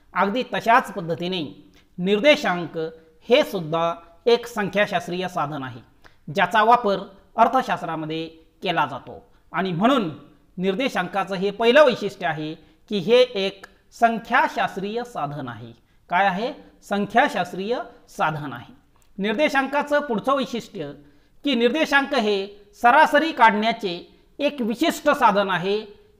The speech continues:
आणि ते शेकडेवारी काढण्यास उपयुक्त ठरते. तर विद्यार्थी मित्र हो,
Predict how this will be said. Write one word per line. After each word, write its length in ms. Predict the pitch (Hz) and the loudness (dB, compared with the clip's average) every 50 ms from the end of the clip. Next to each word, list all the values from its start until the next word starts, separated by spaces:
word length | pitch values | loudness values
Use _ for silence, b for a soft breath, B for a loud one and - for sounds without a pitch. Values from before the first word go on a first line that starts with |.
| _ - | _ -4
आणि 340 | 196 185 196 202 202 202 196 | 0 2 2 2 0 -2 -4
ते 500 | - 190 185 185 190 196 196 - _ _ _ - - | -4 -4 -4 -4 -4 -6 -8 -12 _ _ _ 2 4
शेकडेवारी 500 | 240 240 247 294 302 294 277 247 254 247 | 4 6 8 8 8 8 8 6 2 2
काढण्यास 600 | 240 202 180 180 175 175 180 190 - - - - _ _ | 2 2 2 0 -2 -2 -2 -2 -4 -8 -14 -20 _ _
उपयुक्त 440 | 208 196 202 214 202 - - - 196 | -4 -2 0 0 0 -2 0 -4 -8
ठरते. 420 | - 147 120 - - 143 123 - - _ _ _ _ _ _ _ | -8 -8 -10 -12 -14 -14 -16 -16 -20 _ _ _ _ _ _ _
तर 100 | 262 285 | 0 2
विद्यार्थी 400 | 285 262 208 262 277 269 - 311 | 2 2 2 2 0 0 0 0
मित्र 240 | 285 262 - 247 269 | -2 -2 0 2 4
हो, 240 | 240 226 233 185 | 4 6 4 4